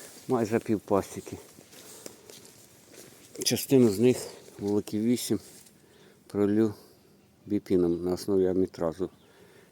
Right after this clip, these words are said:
Є в мене там запаси такі. Ну, такі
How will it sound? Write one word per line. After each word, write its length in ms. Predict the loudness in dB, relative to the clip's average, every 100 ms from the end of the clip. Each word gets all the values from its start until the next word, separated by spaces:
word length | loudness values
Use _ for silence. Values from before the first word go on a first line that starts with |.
| _ -4
Є 140 | -4
в 100 | -4
мене 180 | -6 -6
там 220 | -8 -10
запаси 440 | -10 -10 -12 -12 -12
такі. 320 | -10 -8 -8 -10 _ -20 -20 -20 -20 -6 0
Ну, 100 | 0
такі 380 | 0 -2 -2